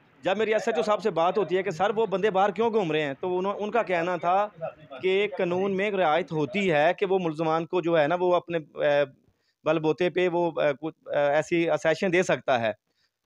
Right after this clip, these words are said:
तो वो शरीफ आदमी हैं, फैक्ट्री वाले हैं। तो मैंने कहा, "अगर ये शरीफ आदमी हैं, तो सैयद आफाक गिलानी का कसूर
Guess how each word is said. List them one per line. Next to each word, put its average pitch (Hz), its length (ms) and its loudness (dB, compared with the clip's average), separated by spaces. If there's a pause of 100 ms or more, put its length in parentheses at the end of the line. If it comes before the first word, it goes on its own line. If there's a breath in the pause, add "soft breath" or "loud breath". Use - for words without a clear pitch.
(320)
तो 202 80 2
वो 214 120 2
शरीफ 196 300 0
आदमी 190 320 2
हैं, 190 300 0
फैक्ट्री 160 340 0
वाले 185 200 4
हैं। 185 80 0
तो 190 60 -4
मैंने 185 200 0
कहा, 170 240 2
"अगर 180 180 0
ये 175 180 0
शरीफ 160 360 -2
आदमी 147 360 0
हैं, 170 240 0
तो 185 200 0
सैयद 165 400 -2
आफाक 160 320 2
गिलानी 160 420 2
का 185 220 4
कसूर 185 520 0